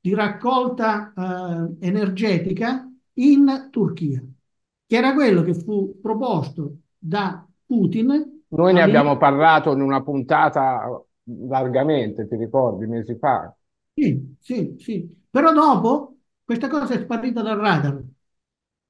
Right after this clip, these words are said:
Speaker 1: Forse
Speaker 2: Poi
Speaker 1: l'hanno
Speaker 2: ci fu il
Speaker 1: comprato.
Speaker 2: terremoto, subito dopo.
Speaker 1: Sì, però la cosa invece è continuata, eh,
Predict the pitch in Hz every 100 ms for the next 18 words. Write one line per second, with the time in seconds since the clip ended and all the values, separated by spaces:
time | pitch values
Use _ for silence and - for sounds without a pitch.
0 | _ _ 196 196 160 160 147 151 143 127
1 | 131 135 147 175 180 165 175 165 - -
2 | 143 135 135 131 139 131 127 135 131 -
3 | _ _ _ _ _ _ _ _ _ -
4 | 220 160 160 - _ _ _ - 311 302
5 | 202 220 233 - 208 269 294 254 247 254
6 | 220 240 233 254 262 214 214 214 - _
7 | _ _ 202